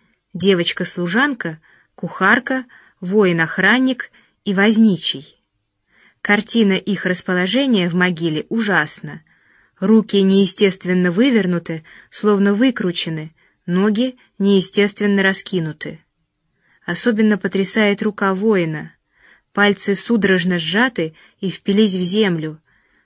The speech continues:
Очевидно, он был еще жив, когда его бросили в могилу, и агония продолжалась в уже засыпанном подземелье.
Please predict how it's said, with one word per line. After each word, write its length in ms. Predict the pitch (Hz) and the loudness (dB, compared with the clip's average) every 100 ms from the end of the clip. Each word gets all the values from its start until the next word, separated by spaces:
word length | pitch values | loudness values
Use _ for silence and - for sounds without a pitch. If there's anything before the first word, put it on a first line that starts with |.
| _ | _
Очевидно, 580 | 180 - 208 220 196 202 | -4 0 2 4 2 0
он 220 | 208 202 | 0 2
был 140 | 220 | 4
еще 360 | 214 202 - 214 | 4 2 0 0
жив, 420 | 202 220 165 - _ - - | 0 0 -2 -8 _ -20 -8
когда 320 | 180 175 180 | -4 2 2
его 160 | 170 | 2
бросили 480 | 180 196 185 - 180 | 0 0 0 0 -2
в 60 | 175 | 0
могилу, 600 | 185 196 190 175 151 156 _ _ _ _ _ | 0 0 0 0 -2 -10 _ _ _ _ _
и 100 | 180 | -2
агония 540 | 180 170 220 233 226 | 0 2 4 6 4
продолжалась 840 | 226 208 196 190 196 190 190 - - - _ | 2 0 0 0 0 0 -2 -6 -12 -20 _
в 80 | 180 | -2
уже 200 | 180 190 | 0 2
засыпанном 680 | 180 170 - 220 196 185 180 | 2 0 -2 -2 0 0 -2
подземелье. 760 | 180 160 175 165 156 143 147 | -4 -4 -2 -2 -4 -8 -16